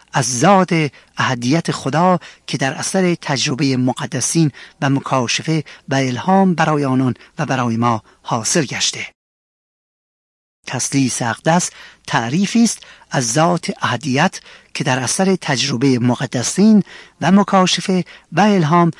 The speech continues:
برای آنان و برای ما حاصل گشته و می‌گردد و اینکه فلسفه بافی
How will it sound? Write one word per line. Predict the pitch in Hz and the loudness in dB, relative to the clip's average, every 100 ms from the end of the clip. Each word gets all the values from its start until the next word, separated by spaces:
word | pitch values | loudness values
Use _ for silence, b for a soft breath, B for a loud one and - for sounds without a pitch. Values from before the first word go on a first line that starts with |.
| b - | b -4
برای | 151 214 247 | 0 2 4
آنان | 202 185 180 - B - | 6 6 4 2 B -8
و | 131 | -4
برای | 143 196 185 | 0 2 4
ما | 156 151 - b b | 4 0 -2 b b
حاصل | - 120 - 160 | -6 -4 -2 -2
گشته | 156 147 - 123 | 0 -2 -2 -4
و | 127 | -2
می‌گردد | 147 - - - - - B B _ | -2 -4 -8 -8 -10 -12 B B _
و | 139 | 2
اینکه | 160 156 143 | 2 2 -2
فلسفه | - 143 - 143 143 | -2 -2 -2 -4 -2
بافی | 127 135 123 202 226 | 0 0 2 4 2